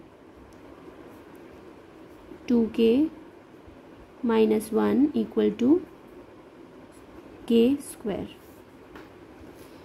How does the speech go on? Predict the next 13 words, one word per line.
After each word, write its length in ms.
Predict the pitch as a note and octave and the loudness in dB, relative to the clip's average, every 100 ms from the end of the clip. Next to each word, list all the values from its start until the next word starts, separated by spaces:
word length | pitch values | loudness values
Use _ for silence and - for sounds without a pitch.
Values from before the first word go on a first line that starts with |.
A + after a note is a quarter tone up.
| - - - - - - - - - | -20 -20 -20 -20 -20 -20 -20 -12 -2
Now 240 | A#3+ A#3+ | 0 2
step 400 | B3+ - A#3+ A#3 | 0 0 0 -2
three. 320 | - A3 F#3 - - - - - - - - - - - - - - - - - - - - - - - - - - | -4 -2 -2 -4 -20 -20 -20 -20 -20 -20 -20 -20 -20 -20 -20 -20 -20 -20 -20 -20 -20 -20 -20 -20 -20 -20 -20 -20 -4
Prove 320 | C4+ C#4+ C4 | 2 4 4
that 540 | A#3 G#3 G#3+ A#3+ - - - - - - - - - - - - - - - - - - - - - - - - - - | 2 2 0 -4 -14 -20 -20 -20 -20 -20 -20 -20 -20 -20 -20 -20 -20 -20 -20 -20 -20 -20 -20 -20 -20 -20 -20 -20 -18 -4
it 160 | B3 C4 | -2 0
is 160 | C4 | -2
true 300 | - B3+ B3+ | 0 2 2
for 460 | A#3+ B3 A3 A#3+ F4+ - - - - - - | 2 0 2 2 0 -6 -20 -20 -20 -20 -12
T 200 | - C4 | -2 0
K 220 | B3+ A#3+ A#3 | 2 2 2
plus 360 | A#3 A3 A3 | 0 -2 -2
one. 300 | G3+ F#3 F#3 | -4 -2 -4